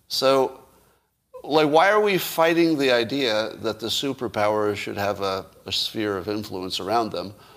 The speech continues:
when we have one and we think it probably works pretty well?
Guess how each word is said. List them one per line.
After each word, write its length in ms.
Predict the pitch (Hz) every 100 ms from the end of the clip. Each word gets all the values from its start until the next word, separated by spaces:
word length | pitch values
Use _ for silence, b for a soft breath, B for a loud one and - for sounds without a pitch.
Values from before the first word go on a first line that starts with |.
| B B _
when 340 | 113 107 101
we 140 | 104 160
have 240 | 127 98
one 380 | 87 98 160 175
and 120 | 95 98
we 100 | 101
think 220 | 110 101
it 80 | 107
probably 280 | 104 104
works 420 | 101 104 104 - - _ _
pretty 180 | - 107
well? 360 | 117 147 -